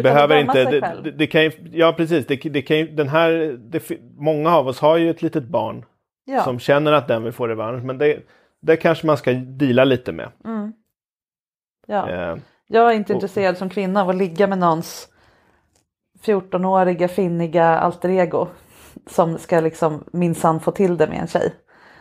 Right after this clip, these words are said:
Speaker 1: Det ger mig ju inget. Så att, eh,
Speaker 2: Nej.
Speaker 1: jag vill ligga med den vuxna människan.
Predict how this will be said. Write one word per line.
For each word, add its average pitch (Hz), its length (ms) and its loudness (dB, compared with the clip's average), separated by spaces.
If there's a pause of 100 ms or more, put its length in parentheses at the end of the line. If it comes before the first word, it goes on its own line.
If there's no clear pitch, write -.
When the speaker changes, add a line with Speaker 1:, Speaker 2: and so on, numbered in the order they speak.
(160)
Speaker 1:
Det 185 100 2
ger 165 200 4
mig 156 220 0
ju - 80 2
inget. - 480 -8 (380)
Så - 60 -6
att, - 200 -8
eh, - 160 -2 (220)
Speaker 2:
Nej. 123 280 2 (500)
Speaker 1:
jag 190 180 0
vill 175 120 0
ligga 170 200 -2
med 165 100 -2
den 160 80 -4
vuxna 165 460 -4 (880)
människan. 170 500 -2